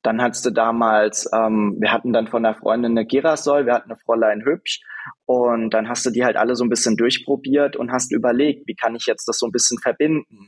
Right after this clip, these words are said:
Und hast dann gesagt, irgendwie bei der Trage sind mir die Träger zu schmal, bei der Trage sind mir die Träger zu breit, hier sind nicht lang oder kurz genug,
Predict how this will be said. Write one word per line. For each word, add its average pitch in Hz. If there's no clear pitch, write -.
Und 101
hast 113
dann 110
gesagt, 110
irgendwie 113
bei 110
der 120
Trage 117
sind 120
mir 120
die 127
Träger 127
zu 131
schmal, 127
bei 110
der 113
Trage 113
sind 120
mir 117
die 117
Träger 117
zu -
breit, 131
hier 123
sind 117
nicht 117
lang 127
oder 113
kurz -
genug, 143